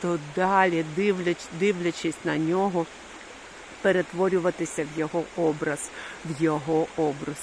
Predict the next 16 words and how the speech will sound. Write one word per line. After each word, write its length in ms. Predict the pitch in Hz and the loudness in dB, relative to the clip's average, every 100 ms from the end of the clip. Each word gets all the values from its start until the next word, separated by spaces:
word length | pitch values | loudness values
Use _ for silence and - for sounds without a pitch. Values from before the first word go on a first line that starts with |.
| - - - - 160 | -8 -8 -10 -6 0
Господь 720 | 196 185 - - 220 240 240 | 2 0 -6 0 4 4 4
для 220 | 170 170 175 | 2 0 0
того, 400 | - 214 208 185 | 2 2 2 0
щоб 260 | - 160 160 | -2 -4 -2
ми 200 | 190 202 | -2 0
були 300 | 175 175 165 | 0 -2 -2
спасені, 840 | - 156 151 - 175 185 185 160 - - - 196 | -6 -8 -6 -4 0 2 2 0 -4 -10 -10 -2
для 160 | 180 185 | 0 2
того, 380 | 220 220 190 | 2 2 2
щоб 280 | 175 - 185 175 | 0 2 0 2
ми 100 | 196 | 0
були 280 | 175 180 170 | 2 2 2
праведні, 760 | - 165 175 180 170 160 160 - - - | -2 0 4 4 2 0 -2 -4 -10 -2
для 140 | 185 | 0
того, 380 | 190 226 226 220 | 4 4 4 4
щоб 300 | - - 202 | 2 2 2